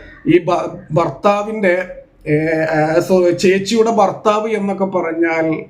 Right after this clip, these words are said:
ഏട്ടന് തുല്യമാണ്, അല്ലെങ്കിൽ അപ്പന് തുല്യമാണ്, നമ്മുടെ ഉപ്പ അച്ഛന് തുല്യമായിട്ട് കാണേണ്ട ആളെയാണ്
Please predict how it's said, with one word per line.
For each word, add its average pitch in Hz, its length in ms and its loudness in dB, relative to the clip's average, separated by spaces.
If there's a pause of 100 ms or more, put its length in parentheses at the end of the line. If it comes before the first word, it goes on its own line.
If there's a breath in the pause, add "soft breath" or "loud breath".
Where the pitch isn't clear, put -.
(200)
ഏട്ടന് 185 600 2 (100)
തുല്യമാണ്, 139 580 -4 (340)
അല്ലെങ്കിൽ 202 380 0
അപ്പന് 254 640 -2
തുല്യമാണ്, 180 600 -4
നമ്മുടെ 180 240 0
ഉപ്പ 202 400 -2 (580)
അച്ഛന് 254 600 -2 (100)
തുല്യമായിട്ട് 208 760 0
കാണേണ്ട 180 640 -2 (680 loud breath)
ആളെയാണ് 180 840 2